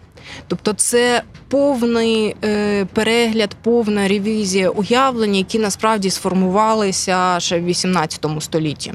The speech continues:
так? Коли сам концепт Східної Європи виник як один з тих субпродуктів, е, просвітництва. Тобто це насправді, е, ну, така має бути наступна інтелектуальна революція. І,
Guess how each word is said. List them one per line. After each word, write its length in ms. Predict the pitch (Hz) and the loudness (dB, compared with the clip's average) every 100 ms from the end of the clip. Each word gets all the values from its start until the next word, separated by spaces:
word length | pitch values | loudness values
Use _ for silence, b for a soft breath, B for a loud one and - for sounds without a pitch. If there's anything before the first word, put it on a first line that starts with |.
| 180 | -8
так? 160 | - 269 | -6 -4
Коли 260 | - 202 196 | -2 0 0
сам 280 | - 202 190 | 0 -2 -2
концепт 720 | 196 190 - 196 - - - B B - | -2 -2 0 0 0 -14 -18 B B -8
Східної 520 | - 202 185 185 170 | -2 0 2 2 2
Європи 480 | 170 175 202 190 180 | 0 0 0 0 0
виник 460 | 175 202 330 349 285 - 202 | 0 0 0 0 -2 -8 -6
як 340 | 190 196 190 | -2 -2 0
один 260 | 196 208 220 | 0 2 0
з 80 | |
тих 220 | - 185 - | -2 -4 -2
субпродуктів, 880 | - 233 - 220 196 220 - 202 - - | -2 -2 0 0 2 0 0 -2 -2 0
е, 340 | 185 185 185 | 2 2 2
просвітництва. 760 | 175 202 - 202 170 160 - 156 | 0 -2 -2 -2 -2 -4 -4 -6
Тобто 400 | - 185 - 196 B B B | -4 -6 -2 -4 B B B
це 140 | 220 | -2
насправді, 800 | 320 403 - 294 233 196 208 208 | 0 -2 0 0 0 -2 0 0
е, 260 | 196 185 170 - | 2 2 0 -2
ну, 220 | 202 214 | -2 -4
така 260 | 190 196 208 | -4 -4 -2
має 380 | 214 214 208 196 | -2 -2 -2 -4
бути 260 | 180 180 | -4 -2
наступна 480 | 190 185 - 208 202 | -2 -2 -4 -4 -2
інтелектуальна 680 | 185 170 170 - 175 175 175 | -4 -6 -8 -4 -2 0 0
революція. 600 | 180 202 294 494 - 196 226 | 0 0 -2 -2 0 0 0
І, 220 | 240 | 0